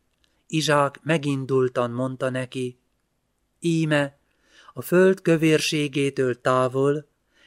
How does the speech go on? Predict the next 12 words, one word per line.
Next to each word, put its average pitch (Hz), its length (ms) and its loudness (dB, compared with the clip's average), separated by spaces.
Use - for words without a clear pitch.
és 151 240 0
az 143 200 0
ég 185 300 4
harmatától 156 920 0
távol 135 480 0
lesz 127 320 -2
a 123 120 -2
te 120 140 -4
lakóhelyed. 113 960 -6
Kardodból 147 920 2
fogsz 139 340 -4
élni, 143 560 0